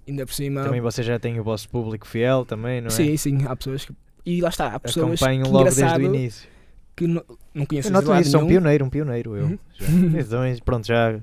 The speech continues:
Speaker 2: eu já conheço o Luís. Eu, o Gugu, eu acho que não me apresentei, pois não.
Speaker 1: Ah, não, mas
Speaker 2: Pois não, mas
Speaker 1: Pá, mas
Speaker 2: pronto.
Speaker 1: faz agora, faz agora.
Speaker 2: Sou o Gugu, é do Buzilis, estou a entrevistar, <laughs> isto é diferente.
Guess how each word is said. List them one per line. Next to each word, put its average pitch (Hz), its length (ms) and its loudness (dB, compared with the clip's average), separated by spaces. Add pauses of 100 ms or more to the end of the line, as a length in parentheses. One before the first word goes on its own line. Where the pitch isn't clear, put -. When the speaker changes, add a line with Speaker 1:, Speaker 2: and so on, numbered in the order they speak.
(160)
Speaker 2:
eu 104 100 -2
já 110 140 -2
conheço 107 320 -8
o 104 60 -8
Luís. 113 320 -6
Eu, 131 200 2
o 127 80 2
Gugu, 110 220 -2
eu 123 180 0
acho 143 120 0
que 139 80 -6
não 127 80 -4
me 120 60 -2
apresentei, 123 440 -6
pois 104 160 -6
não. 98 160 -10 (420)
Speaker 1:
Ah, 90 480 -14
não, 127 160 -10 (240)
mas - 380 -8
Speaker 2:
Pois 170 160 0
não, 143 300 2
mas 143 100 -6
Speaker 1:
Pá, - 60 0
mas - 60 -
Speaker 2:
pronto. 123 160 0
Speaker 1:
faz - 200 -2
agora, 175 220 -4
faz - 180 -10
agora. 185 220 -10 (160)
Speaker 2:
Sou 196 220 2
o - 40 0
Gugu, 147 180 0
é 165 240 6
do 143 120 2
Buzilis, 139 500 2
estou 131 180 -2
a 135 40 2
entrevistar, 123 520 0
<laughs> 180 40 6
isto - 240 0
é 156 420 0
diferente. 113 480 2